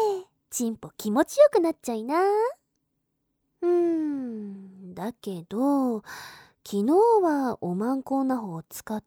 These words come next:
たけど、今日もハメハメするんじゃ面白くないよね。せっかく童貞卒業したわけだし、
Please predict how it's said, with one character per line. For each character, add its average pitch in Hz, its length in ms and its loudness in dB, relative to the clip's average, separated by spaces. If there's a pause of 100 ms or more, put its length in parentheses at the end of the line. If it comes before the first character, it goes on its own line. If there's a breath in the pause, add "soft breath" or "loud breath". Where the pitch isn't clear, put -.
た 226 120 -10
け 190 220 -14
ど、 226 440 -4 (840 loud breath)
今 403 100 6 (160)
日 427 40 4
も 277 240 4
ハ 254 160 -2
メ 269 140 2
ハ 233 100 -4
メ 190 160 -6
す 190 180 -10
る 196 160 -4
ん 233 100 -6
じ - 120 -10
ゃ 156 400 -10
面 165 320 -8
白 381 240 0
く 320 160 -2
な 311 200 -2
い 403 80 0
よ 339 120 -4
ね。 330 260 -2 (1200 loud breath)
せ 302 260 0
っ 285 40 -4 (140)
か 392 160 0
く 381 520 6
童 247 260 4
貞 320 320 -2
卒 262 360 -4
業 277 260 0
し - 100 -10
た 269 200 -2
わ 269 140 0
け 196 200 -10
だ 165 160 -14
し、 247 600 -4